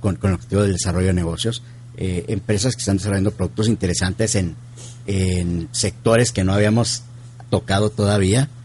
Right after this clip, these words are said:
este, pero que se están dando las oportunidades, precisamente esta convergencia de, de transformación digital para, para la industria. Eh,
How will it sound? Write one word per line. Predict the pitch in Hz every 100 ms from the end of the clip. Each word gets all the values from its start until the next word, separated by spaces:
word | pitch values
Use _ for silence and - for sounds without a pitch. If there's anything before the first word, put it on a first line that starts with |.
| - -
este, | 87 - - 87
pero | - 82
que | -
se | -
están | - 107
dando | 113
las | 104
oportunidades, | 98 - - 85 85 107
precisamente | 90 - 95 -
esta | 110
convergencia | - 101 90 - 95 104 107
de, | 92 - - -
de | 127
transformación | 101 95 101 98 104 101
digital | - - - 87
para, | - 92 82 - - - -
para | 92 92
la | 87
industria. | 85 90 - 117 127 - - - -
Eh, | - 87